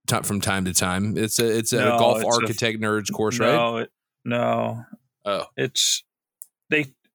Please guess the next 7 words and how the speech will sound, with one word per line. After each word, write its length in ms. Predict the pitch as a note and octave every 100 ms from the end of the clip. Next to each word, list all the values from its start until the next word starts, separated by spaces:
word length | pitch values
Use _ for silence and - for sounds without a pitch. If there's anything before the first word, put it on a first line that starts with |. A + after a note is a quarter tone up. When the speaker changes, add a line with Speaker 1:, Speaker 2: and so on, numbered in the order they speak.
| -
Speaker 2:
they, 240 | G3 G3+ - _ _ _ _ - - - _ _ _ _ -
they 80 | D3+
wanted 420 | D3 E3 G#3+ A#3
it 160 | E3+ C#3
to 100 | C3
be, 220 | A#2+ A#2
but 200 | A#2+ B2+